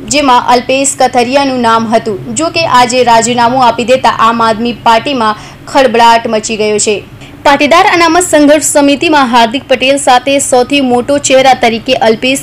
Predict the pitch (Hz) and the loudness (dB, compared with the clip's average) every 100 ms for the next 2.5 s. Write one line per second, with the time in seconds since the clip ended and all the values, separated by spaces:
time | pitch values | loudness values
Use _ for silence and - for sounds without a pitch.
0 | - - 247 - 247 262 220 202 - - | -6 -2 -2 -2 -4 0 0 0 -4 -14
1 | - 311 302 240 247 262 302 285 240 226 | -4 -2 0 2 2 4 2 0 0 0
2 | 220 233 233 220 196 | 0 0 0 0 -2